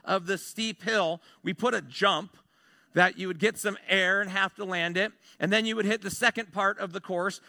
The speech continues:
racing down the hill. Our neighbors had, like I said, a fence built,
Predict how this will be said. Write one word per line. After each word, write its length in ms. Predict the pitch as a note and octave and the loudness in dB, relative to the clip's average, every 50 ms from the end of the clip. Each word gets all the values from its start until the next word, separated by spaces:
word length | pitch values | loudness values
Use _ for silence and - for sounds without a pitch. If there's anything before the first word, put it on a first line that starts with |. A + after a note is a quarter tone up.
| - - _ | -20 -18 _
racing 440 | - D#3 G#3 A#3 A3+ - A3 A#3 A3+ | 0 2 2 2 0 -4 -8 -4 0
down 220 | A3+ A3+ A3 A3 | 0 0 0 0
the 100 | A3 G3+ | -2 -4
hill. 340 | F#3+ F#3 F3 E3 E3+ F#3 - _ _ _ _ _ _ - | -2 -2 0 0 -2 -2 -6 _ _ _ _ _ _ -2
Our 120 | - F3 | 0 0
neighbors 320 | G3 G3+ A3+ G#3+ A3+ G3+ | 2 2 0 0 0 0
had, 100 | A3+ A3 | 2 2
like 160 | G#3+ A3 G3 G3+ | 2 2 0 -2
I 60 | G3+ | -2
said, 180 | - A3+ G#3 | 0 0 0
a 60 | G3 E3+ | 0 0
fence 440 | - - A3+ A#3 A#3+ A#3+ - - | 0 0 0 0 0 -4 -8 -12
built, 380 | - D#3 E3+ F3+ F3 F3+ F3+ - | -8 -2 0 0 0 0 -2 -6